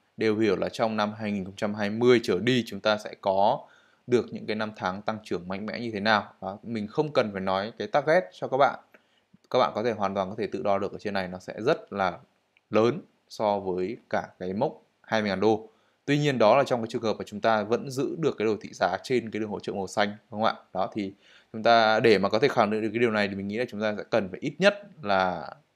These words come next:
hai nghìn, năm hai nghìn không trăm mười chín, ít nhất là phải hết năm hai nghìn không trăm mười chín thì chúng ta mới có thể, à, confirm được là cái đồ thị giá của Bitcoin nó vẫn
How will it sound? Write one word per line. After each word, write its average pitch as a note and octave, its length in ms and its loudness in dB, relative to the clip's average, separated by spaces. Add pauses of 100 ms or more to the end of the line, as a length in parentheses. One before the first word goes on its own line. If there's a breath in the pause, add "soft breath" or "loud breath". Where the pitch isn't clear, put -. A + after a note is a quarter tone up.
(140)
hai A#2 240 -2
nghìn, A2 200 -6
năm A2+ 140 -2
hai A2 100 -10
nghìn G#2+ 100 -4
không F#2 60 -4
trăm G#2+ 140 -8
mười G2 100 -4
chín, G2 240 -4 (300 soft breath)
ít C#3 180 -6
nhất F#3 140 2
là C#3 60 -4
phải F2+ 160 -4
hết D#3+ 140 0
năm A2+ 140 -6
hai A2+ 120 -10
nghìn G2 100 -8
không F#2 40 -12
trăm G#2+ 140 -8
mười F#2 120 -6
chín G2 180 -10
thì B2 100 -8
chúng G2 140 -12
ta G#2+ 180 0
mới G2 220 -4
có G2 260 -2
thể, A#2+ 200 6 (540 soft breath)
à, F2 220 -6
confirm A2+ 460 2
được G#2 220 -4
là F#2+ 120 -4
cái F#2+ 220 -10
đồ A#2 260 0
thị - 80 -10
giá G2+ 180 0
của A2 100 -6
Bitcoin A2 320 -2
nó G2 100 -8
vẫn F#2+ 240 -4